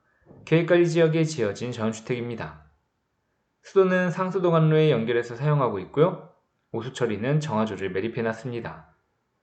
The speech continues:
외국인들이 많이 거주하고 있는 이국적인 이 고급 주택의 총 매매 가격은 오억 팔천만 원입니다. 본 매물은 인근에 위치한 원스탑 부동산에서 소유하고 있는 매물이고요.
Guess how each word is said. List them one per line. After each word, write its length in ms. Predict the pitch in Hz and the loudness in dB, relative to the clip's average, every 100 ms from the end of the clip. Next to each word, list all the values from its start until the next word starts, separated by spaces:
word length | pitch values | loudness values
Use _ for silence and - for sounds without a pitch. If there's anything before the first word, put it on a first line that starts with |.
| _ _ _ - | _ _ _ -2
외국인들이 580 | 139 143 175 170 165 165 | 0 2 0 2 0 2
많이 260 | 123 120 | 0 0
거주하고 480 | 127 117 120 117 113 | -2 -2 0 -2 -2
있는 520 | 113 113 117 117 113 110 | -4 -4 -4 -4 -6 -8
이국적인 680 | 110 - - 123 120 120 - | -10 -10 -4 -4 -2 -6 -6
이 220 | 107 110 | -6 -6
고급 320 | - 104 110 | -8 -8 -8
주택의 440 | - - 110 104 104 | -10 -8 -6 -4 -6
총 240 | - 160 | -4 -2
매매 240 | 110 98 | -2 -4
가격은 540 | 95 95 92 139 170 160 - _ - | -6 -8 -2 -2 -2 -4 -16 _ -10
오억 320 | 107 113 123 | 2 2 2
팔천만 420 | 143 131 147 135 | -2 -2 -2 -2
원입니다. 600 | 131 131 131 113 85 80 78 _ _ _ _ _ _ _ _ _ | -2 -2 -6 -6 -10 -14 -20 _ _ _ _ _ _ _ _ _
본 180 | 160 160 | 4 6
매물은 480 | 160 165 170 165 | 4 4 2 2
인근에 320 | 135 127 143 143 | 2 0 0 0
위치한 500 | 139 - 147 143 127 | 0 0 2 2 2
원스탑 460 | 107 - - 147 | 0 -2 -6 -6
부동산에서 600 | - 131 127 120 120 120 | -4 -4 -2 -4 0 -2
소유하고 440 | 120 160 156 127 117 | 0 4 4 4 2
있는 220 | 107 107 | -2 -4
매물이고요. 760 | 95 107 101 95 143 170 - | -4 -4 -4 0 0 0 -10